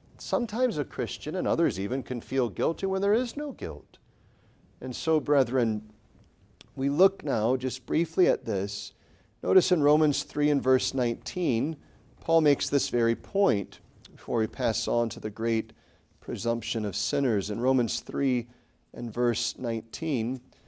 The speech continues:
Paul is testifying of this as he's raising the issue of justification and pardon.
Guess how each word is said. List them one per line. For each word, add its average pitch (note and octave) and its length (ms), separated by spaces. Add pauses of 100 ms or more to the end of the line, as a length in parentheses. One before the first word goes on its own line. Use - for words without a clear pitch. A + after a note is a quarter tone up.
(600)
Paul E3 360
is C3 240
testifying B2+ 1040 (360)
of B2 240
this B2 440 (1080)
as C3 240
he's A#2 240
raising C#3 760
the C3 180
issue D3 380
of B2 160
justification A#2+ 960
and A#2 160
pardon. C#3+ 640